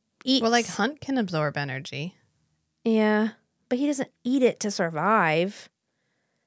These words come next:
Speaker 2: Well, he doesn't keep it long
Speaker 1: Yet.
Speaker 2: enough. He takes it from the gate and gives it immediately to
Speaker 1: Bryce,
Speaker 2: Bryce.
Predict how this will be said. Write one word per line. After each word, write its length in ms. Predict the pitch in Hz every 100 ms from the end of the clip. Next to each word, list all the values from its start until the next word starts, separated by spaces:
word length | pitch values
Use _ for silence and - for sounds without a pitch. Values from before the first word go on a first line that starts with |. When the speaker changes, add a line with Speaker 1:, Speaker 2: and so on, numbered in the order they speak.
| _ -
Speaker 2:
Well, 80 | 208
he 100 | 240
doesn't 280 | 254 196 165
keep 200 | 262 -
it 80 | 180
long 160 | 208
Speaker 1:
Yet. 180 | 214 214
Speaker 2:
enough. 320 | 160 - - - _
He 160 | - 240
takes 340 | - 240 -
it 100 | 196
from 160 | 202 185
the 80 |
gate 220 | 175 175 165
and 80 | 170
gives 180 | 165 160
it 80 |
immediately 540 | 160 156 156 151 147 147
to 320 | - 131 143 - _ _ _ _ -
Speaker 1:
Bryce, 500 | 208 202 175
Speaker 2:
Bryce. 20 | -